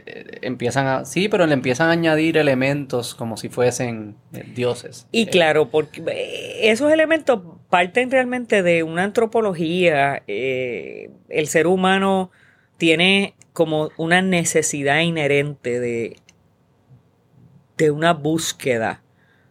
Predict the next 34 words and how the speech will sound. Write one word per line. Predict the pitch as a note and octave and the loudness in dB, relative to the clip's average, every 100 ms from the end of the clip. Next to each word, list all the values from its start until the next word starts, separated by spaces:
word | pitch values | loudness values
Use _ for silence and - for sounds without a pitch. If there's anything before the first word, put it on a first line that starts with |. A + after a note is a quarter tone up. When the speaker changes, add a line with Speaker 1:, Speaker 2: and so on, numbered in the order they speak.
| _ _ _ _ _ _ _ _ - | _ _ _ _ _ _ _ _ 0
Speaker 2:
de | C#3+ C3+ C3 C3 B2 - | 2 2 2 0 -4 -2
algo | C#3 D3+ D#3 | 0 2 0
superior, | D3 D#3+ B2+ A2+ A2+ F#2+ A1+ - _ _ _ _ | -2 -6 -6 -8 -4 -4 -6 -14 _ _ _ _
que | C#3+ C#3 | 0 2
le | C3 | 2
dé | B2+ C3 | 4 4
orden, | C3+ D3 C3+ C3+ C3+ B2+ B2+ | 4 4 2 0 0 0 -6
que | B2+ A#2+ | -4 -2
le | A#2 | -2
dé | A#2+ | -4
guía, | A#2+ A#2+ C3+ C3 B2+ A#2 A#2 - - - - _ | -4 -10 -8 -2 0 0 -4 -10 -20 -20 -20 _
y | E3 | -2
pues | D#3+ D3 C#3 C3 - _ - _ _ _ _ _ _ | 0 2 2 2 -8 _ -20 _ _ _ _ _ _
Speaker 1:
Y | - C#3+ _ _ _ _ - - | -14 -14 _ _ _ _ -10 0
Speaker 2:
tendemos | E3+ D#3+ E3 F3 D3+ B2+ | 0 4 4 4 0 -4
a | C3 | -4
hacer | B2 D3+ C3 A#2+ | -2 0 2 2
Speaker 1:
fue | |
Speaker 2:
eso. | C#3+ | 2
Speaker 1:
curioso | D3+ E3 E3+ | 2 2 2
que | E3+ | 2
mencionaste | D#3+ C3 B2 B2 D3 | 2 2 0 0 0
lo | C#3+ | 2
del | C3+ A#2 | 0 -2
César, | - C#3 B2+ A#2 A2+ | -2 -2 0 0 0
el | G2+ | -4
César, | A#2+ B2+ | -4 -4
lo | B2+ | -4
del | A#2+ | -6
César, | A#2 A#2+ A#2 A#2 A2 | -4 -6 -4 -4 -4
el | G#2 | -8
dios | G#2 G#2 | -12 -8
del, | A#2 G#2+ - - - | -8 -8 -16 -20 -6
porque | A#2 C3+ A#2 | 0 0 0